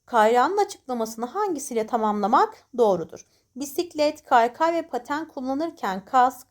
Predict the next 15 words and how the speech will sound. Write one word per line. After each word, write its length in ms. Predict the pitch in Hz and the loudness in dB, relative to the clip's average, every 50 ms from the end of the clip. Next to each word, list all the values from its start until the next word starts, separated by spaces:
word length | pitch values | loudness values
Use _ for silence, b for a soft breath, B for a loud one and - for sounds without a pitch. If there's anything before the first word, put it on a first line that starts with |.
| _ _ - | _ _ -10
dizlik 460 | 208 214 202 202 208 285 311 311 - | -10 -10 -10 -8 -8 -10 -8 -6 -6
ve 140 | 240 220 196 | -6 -6 -6
dirseklik 640 | 220 226 226 - - 196 196 - - 359 359 _ | -6 -8 -8 -6 -8 -8 -8 -8 -14 -14 -14 _
takmalı-, 580 | - - 254 240 240 - 226 214 196 185 180 - | -4 0 0 0 0 -2 -8 -8 -6 -8 -8 -6
takmalıyız. 760 | - 247 247 247 - 247 233 226 214 196 170 - - - - - | -4 -4 -4 -4 -4 -6 -4 -4 -4 -4 -6 -8 -10 -16 -12 -4
Çünkü 460 | - 440 392 311 - - 180 98 - b b b b b b b - | -2 -2 0 -2 -2 -4 -6 -8 -8 b b b b b b b -6
bizim 320 | 269 254 233 285 381 415 | -6 -4 -2 -2 -2 0
üşümemizi 540 | 381 370 - - 330 311 311 294 302 285 320 | 0 -2 -2 -2 0 0 0 0 0 2 2
engeller. 800 | 311 294 277 262 233 208 196 180 180 175 175 175 165 165 185 - - - | 2 2 2 0 0 2 2 4 4 2 2 0 -2 -2 -4 -8 -10 -8
Alakası 600 | - 285 277 233 196 190 190 - 220 - - - | -4 -2 0 0 0 0 -2 -6 -12 -16 -12 -8
yok. 280 | 302 240 - - - _ b b b b b b - | -6 -4 -6 -6 -8 _ b b b b b b -12
Düştüğümüzde 680 | 233 254 240 - - - 285 285 277 269 277 277 262 339 | -10 -10 -10 -10 -6 -4 -2 0 0 0 0 -2 0 2
yaralanmamızı 760 | 359 330 294 269 262 269 269 269 269 269 269 269 269 269 262 | 4 4 4 4 4 4 4 4 4 2 0 -2 -2 -2 0
engeller. 840 | 285 269 254 233 220 208 190 170 170 170 170 165 165 175 214 294 320 - _ - | 0 2 2 0 0 2 2 2 2 2 2 2 2 2 2 0 -2 -6 _ -2
Doğru. 460 | 185 185 180 208 247 277 269 254 254 | 0 2 4 4 4 4 2 0 0